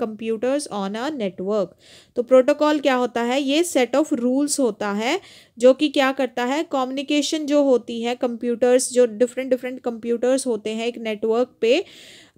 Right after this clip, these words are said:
तो उनको क्या करता है, उनके बीच में कम्युनिकेशन सेट करता है। ठीक है, नेक्स्ट देखते हैं, नेक्स्ट टर्म है ब्लॉग। A blog is a website like any other, but it is intended to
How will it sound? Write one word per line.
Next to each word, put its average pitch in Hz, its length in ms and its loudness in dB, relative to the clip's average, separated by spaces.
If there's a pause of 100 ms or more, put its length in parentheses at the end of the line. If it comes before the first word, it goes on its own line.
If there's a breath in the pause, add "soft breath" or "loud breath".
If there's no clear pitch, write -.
(100)
तो 285 160 10
उनको 269 480 4
क्या 269 200 0
करता 226 340 -4
है, 240 180 -4
उनके 254 220 -4
बीच 233 280 -8
में 302 180 0
कम्युनिकेशन 220 800 -2 (160)
सेट 208 360 -4
करता 185 460 -4
है। 190 400 0 (100)
ठीक 233 200 -8
है, 359 180 2 (380)
नेक्स्ट 262 420 -6
देखते 226 420 -6
हैं, 269 260 -4 (960)
नेक्स्ट 247 360 -2
टर्म 254 260 0
है 277 140 -2
ब्लॉग। 214 480 -2 (440 loud breath)
A - 60 4
blog 285 420 4
is 339 160 2
a 349 100 2
website 254 520 -2
like 247 220 -2
any 220 500 -4
other, 214 220 0
but 277 160 2
it 302 140 0
is 320 180 2
intended 247 580 -2 (120)
to 311 80 -2